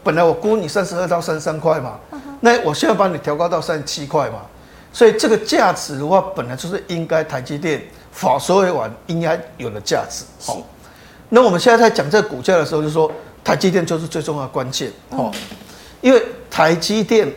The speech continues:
Speaker 1: 七月营收还是创新高，
Speaker 2: 是。
Speaker 1: 那不是很多都讲到说啊，这个所谓的这库存调整啊，很惨很惨。
Speaker 2: 嗯，
Speaker 1: 对，
Speaker 2: 是，是。
Speaker 1: 没有错。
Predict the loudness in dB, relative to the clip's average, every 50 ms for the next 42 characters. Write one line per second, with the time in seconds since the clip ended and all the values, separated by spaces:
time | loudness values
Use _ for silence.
0 | -10 -8 -6 -4 -2 0 2 2 2 2 0 -4 -4 -2 -2 -2 -2 -6 -8 -8
1 | -8 -10 -8 -10 -12 -12 -8 -8 -6 -6 -6 -8 -12 -16 -16 -14 -14 -12 0 2
2 | 4 4 4 2 0 2 2 2 4 2 0 2 4 4 4 6 4 2 2 0
3 | -2 -2 -2 -4 -2 0 0 0 2 0 0 -2 -2 -2 -2 -2 -2 -2 -2 -2
4 | -2 0 0 0 -2 -2 -4 -2 -4 -4 -4 -2 -2 -2 -2 0 -2 -6 -8 -6
5 | -6 -6 -6 -6 -6 -6 -8 -6 -4 -4 -4 -2 -4 -2 -2 -2 -2 -2 -2 -2
6 | -2 -4 -4 -4 -8 -10 -10 0 2 2 2 2 0 0 2 2 2 2 0 0
7 | -2 -2 -2 -4